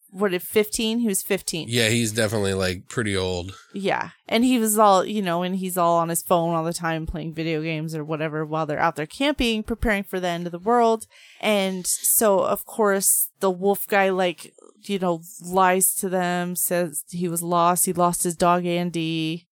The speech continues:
Speaker 1: you know.
Speaker 2: Well, they show him preparing that speech, too.
Speaker 1: Mm-hmm. Like,
Speaker 2: Which is
Speaker 1: talking
Speaker 2: really
Speaker 1: to
Speaker 2: good.
Speaker 1: himself. Yeah, that was cool.
Speaker 2: This isn't, we're not talking, like, The House That Built Jack levels of fucking, you know,
Speaker 1: <laughs>
Speaker 2: serial killer.
Speaker 1: No.
Speaker 2: That is methodical as shit,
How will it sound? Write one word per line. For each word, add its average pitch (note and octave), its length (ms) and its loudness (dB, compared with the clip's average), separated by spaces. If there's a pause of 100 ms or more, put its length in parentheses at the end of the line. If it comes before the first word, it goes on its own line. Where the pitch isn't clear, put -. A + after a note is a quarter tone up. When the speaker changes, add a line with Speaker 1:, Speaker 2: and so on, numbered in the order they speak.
Speaker 1:
you E3+ 240 -2
know. D#3 340 0 (340)
Speaker 2:
Well, D3 140 2
they C3+ 120 4
show E3+ 260 4
him C3+ 160 4
preparing A#2+ 480 2
that F#2 160 -2
speech, F#2 400 -2
too. A#2+ 280 0
Speaker 1:
Mm-hmm. G3 480 -4
Like, F#3 140 2
Speaker 2:
Which - 40 0
is A#2+ 40 2
Speaker 1:
talking F#3 260 4
Speaker 2:
really B2 200 4
Speaker 1:
to F2+ 60 2
Speaker 2:
good. A#2 180 4
Speaker 1:
himself. D#3 460 0
Yeah, E3+ 200 -2
that E3 80 -2
was D#3+ 140 -6
cool. D#3+ 320 -8
Speaker 2:
This F3+ 180 2
isn't, F#3 520 -2
we're F#3 100 4
not E3 160 2
talking, D3+ 380 4
like, A2+ 440 2
The A#2 100 0
House C3 320 2
That G#2+ 180 -2
Built A#2 240 0
Jack B2+ 400 2 (140)
levels G#2+ 380 0
of G2+ 120 -4
fucking, G#2 480 -2 (180)
you A#2 160 -4
know, F#2+ 160 -2
Speaker 1:
<laughs> D#4+ 140 4
Speaker 2:
serial B2 340 6
killer. G2+ 420 2 (180)
Speaker 1:
No. G#3 280 -2 (140)
Speaker 2:
That F#3+ 240 4
is C#3 160 2
methodical C3 720 2
as F#2+ 80 -2
shit, - 420 0